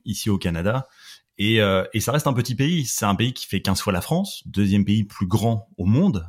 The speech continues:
après la Russie, mais c'est un pays de quarante millions d'habitants. Donc c'est-à-dire que c'est quinze fois la France, mais avec deux fois moins d'habitants. Il y a beaucoup effectivement de Canadiens qui sont, euh, qui sont nés à l'étranger,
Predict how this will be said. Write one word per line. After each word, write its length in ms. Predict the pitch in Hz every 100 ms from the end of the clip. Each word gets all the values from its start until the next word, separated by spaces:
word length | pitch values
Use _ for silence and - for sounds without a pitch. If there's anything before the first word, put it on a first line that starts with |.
| -
après 240 | - -
la 120 | 87
Russie, 380 | 82 82 160 180 _ _ _ _
mais 120 | 104
c'est 140 | 101 101
un 60 |
pays 160 | 95 127
de 60 |
quarante 280 | - 104 107
millions 200 | 117 110
d'habitants. 400 | 110 113 147 117 - _ _ _ -
Donc 200 | 101 95
c'est-à-dire 480 | 110 98 107 147
que 80 | 156
c'est 180 | - 104
quinze 200 | - 139
fois 140 | - 135
la 80 |
France, 480 | 120 156 190 - - _ - -
mais 80 | 107
avec 220 | 113 107
deux 80 | 147
fois 120 | 143
moins 100 | 143
d'habitants. 340 | 127 107 82 - _ _ _
Il 80 | 92
y 20 |
a 40 | 90
beaucoup 320 | 95 104 160
effectivement 340 | 147 98 107
de 60 | 113
Canadiens 340 | 92 87 92
qui 140 | 131 -
sont, 320 | 95 101 87
euh, 80 | 67
qui 140 | -
sont 160 | - 80
nés 100 | 90
à 40 |
l'étranger, 500 | 87 - 90 87 170